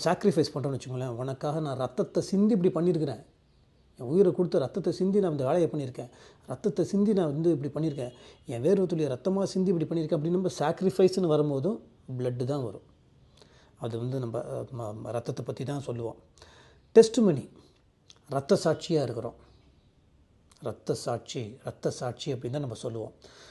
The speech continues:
இது எல்லாத்துலேயுமே ரத்தம் தான். ரத்த சாட்சின்னுவோம், ரத்த சம்பந்தம்னுவோம்,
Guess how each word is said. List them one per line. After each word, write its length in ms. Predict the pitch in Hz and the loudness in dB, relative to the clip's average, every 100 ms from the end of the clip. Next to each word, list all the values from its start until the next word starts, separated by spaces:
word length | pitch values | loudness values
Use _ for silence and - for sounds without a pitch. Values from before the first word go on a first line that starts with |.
| - - | -20 -12
இது 200 | 143 147 | -2 4
எல்லாத்துலேயுமே 460 | 190 240 233 226 208 | 6 6 6 4 6
ரத்தம் 340 | 151 - 165 | 4 2 0
தான். 160 | 147 117 _ _ - | 0 -6 _ _ -18
ரத்த 340 | - - 113 - | -16 -10 -10 -6
சாட்சின்னுவோம், 680 | 139 139 - 151 147 147 147 - - _ - | -8 -6 -6 -6 -4 -6 -8 -12 -20 _ -14
ரத்த 260 | 101 - - | -10 -8 -6
சம்பந்தம்னுவோம், 800 | 131 151 160 151 147 143 139 | -4 -2 -2 -2 -4 -6 -8